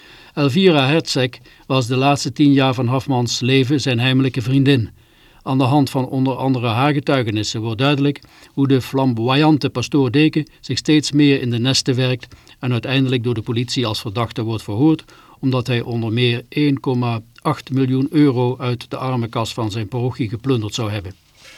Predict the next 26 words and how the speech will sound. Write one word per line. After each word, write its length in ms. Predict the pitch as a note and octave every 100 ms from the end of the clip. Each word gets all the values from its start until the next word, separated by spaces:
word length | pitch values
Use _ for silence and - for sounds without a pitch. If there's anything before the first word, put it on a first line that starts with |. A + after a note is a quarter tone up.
| - - - - - - - -
Allemaal 420 | D#3+ F#3+ E3+ D3+
tekst 300 | - E3 -
van 160 | D3+ C3+
de 80 |
achterflap. 600 | B2+ C3+ C#3+ - B2 G#2 - _ - - - -
Ik 120 | C3
kreeg 260 | D#3+ F#3+
het 120 | D#3 B2+
boek 200 | D#3+ -
van 160 | D#3+
een 120 | C#3+
kennis 500 | C3 E3 D3+ C3+ - -
met 420 | E3 D3 C#3+ D3+ C3
de 60 |
waarschuwing 560 | C3+ D3+ D3 D#3 C#3+ C#3
dat 140 | C#3
ik 100 | C3
er 100 | C#3
niet 200 | C#3+ D3+
vrolijk 460 | - D3+ E3 C3+ -
van 180 | A#2 A2
zou 200 | A2+ G#2
worden. 320 | A2 G2 F2 - -
Hij 160 | A#2+
kreeg 320 | - B2 G#2+
gelijk. 440 | - G#2+ C3+ A#2